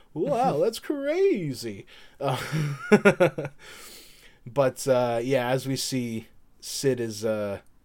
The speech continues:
Speaker 1: fighting off Avalanche, and we actually get to fight with him. And, uh, I guess that would explain why they decided to have him with his spear, because fuck if we're gonna make two different models <laughs>
Speaker 2: Yeah.
Speaker 1: for,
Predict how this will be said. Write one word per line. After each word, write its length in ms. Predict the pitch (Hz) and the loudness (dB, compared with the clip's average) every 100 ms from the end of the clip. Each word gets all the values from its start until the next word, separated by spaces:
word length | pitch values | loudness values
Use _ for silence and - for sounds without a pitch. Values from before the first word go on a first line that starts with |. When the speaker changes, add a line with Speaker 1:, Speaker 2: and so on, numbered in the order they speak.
| - | -20
Speaker 1:
fighting 440 | - 156 139 139 | 0 2 2 0
off 400 | 131 123 - - - - - - | -2 -2 -4 -10 -18 -20 -20 -6
Avalanche, 500 | 135 127 131 127 117 | -2 2 2 0 -2
and 160 | 135 143 | -2 2
we 120 | 208 | 2
actually 300 | 262 - 254 | 2 0 0
get 140 | 226 220 | 0 0
to 80 | |
fight 320 | 208 202 226 180 | 2 4 4 2
with 160 | 120 | -4
him. 260 | 123 104 95 _ - - - - - | -4 -6 -12 _ -20 -20 -20 -20 -6
And, 460 | 135 127 127 127 123 | -2 0 0 -2 -6
uh, 320 | 127 123 120 113 | -4 -2 -2 -2
I 100 | 131 | 0
guess 160 | 139 | 2
that 140 | - 147 | 4 4
would 100 | 143 | 4
explain 420 | 139 - 143 135 | 2 0 0 2
why 180 | 135 131 | 2 4
they 220 | 131 123 | 2 0
decided 500 | 120 123 127 123 120 | -4 -2 0 0 0
to 140 | 120 | -2
have 220 | 113 120 - | -2 -2 -4
him 180 | 120 | -4
with 160 | 120 117 | -6 -6
his 140 | 117 | -4
spear, 400 | - - 131 135 | -4 -2 0 2
because 640 | 120 113 120 110 104 - - - - - - - - 139 - - - - | 0 -4 -4 -4 -6 -10 -12 -20 -20 -20 -20 -20 -18 -18 -18 -20 -20 -16
fuck 520 | - - - 139 139 | -14 -12 0 0 2
if 140 | 135 | -2
we're 100 | 135 | 0
gonna 140 | 131 127 | 0 0
make 200 | 127 120 | -2 -4
two 140 | 147 | -4
different 260 | 131 127 117 | -2 -2 -4
models 640 | 113 113 127 139 - - - | -2 -2 -2 -2 -4 -6 -6
<laughs> 200 | 147 214 | 2 4
Speaker 2:
Yeah. 300 | 180 202 151 | 6 6 4
Speaker 1:
for, 480 | 139 143 143 151 | 2 2 2 0